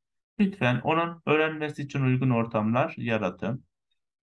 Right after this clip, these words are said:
Beşinci olarak onların size öğreteceği çok şey var. Onlardan öğrenin. Bazı zam-, zamanlar bilgelikleri sizi şaşırtabilir. Öğretmen olarak da biz de öğrencilerimizden bazen duyduğumuz cümleler karşısında, sorduğu sorular karşısında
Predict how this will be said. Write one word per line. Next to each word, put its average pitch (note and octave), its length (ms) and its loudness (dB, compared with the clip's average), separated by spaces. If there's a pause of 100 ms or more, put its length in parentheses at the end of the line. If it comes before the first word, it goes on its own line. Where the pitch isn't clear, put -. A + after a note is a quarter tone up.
(500)
Beşinci F#3+ 400 4
olarak F#3 260 4
onların F3+ 340 4
size F#3 200 -4
öğreteceği E3+ 520 -2
çok E3+ 220 -4
şey G#2 260 0
var. C3+ 140 2
Onlardan C#3+ 540 0
öğrenin. A2 460 -4
Bazı D3+ 260 0
zam-, B2+ 280 -2 (360)
zamanlar G#2+ 680 -4 (440)
bilgelikleri C#3+ 720 0
sizi C3 260 -2
şaşırtabilir. A#2+ 800 -4
Öğretmen C#3+ 420 0
olarak C#3 420 2
da G2+ 160 -2
biz C3 220 -4
de A2+ 40 0
öğrencilerimizden A#2 960 -2
bazen B2 440 2
duyduğumuz A2+ 500 -2
cümleler G2+ 500 -2
karşısında, F#2 580 -6
sorduğu G#2+ 420 -2
sorular B2 420 0
karşısında G2 680 -4